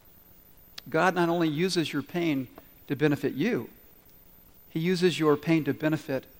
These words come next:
others. When I had surgery a couple of months ago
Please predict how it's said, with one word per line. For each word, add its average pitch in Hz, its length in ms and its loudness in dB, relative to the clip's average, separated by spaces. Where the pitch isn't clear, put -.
others. 117 460 -10
When 156 120 4
I 180 100 10
had 160 100 6
surgery 156 400 8
a 139 60 4
couple 147 200 6
of 131 80 6
months 151 220 4
ago 131 380 2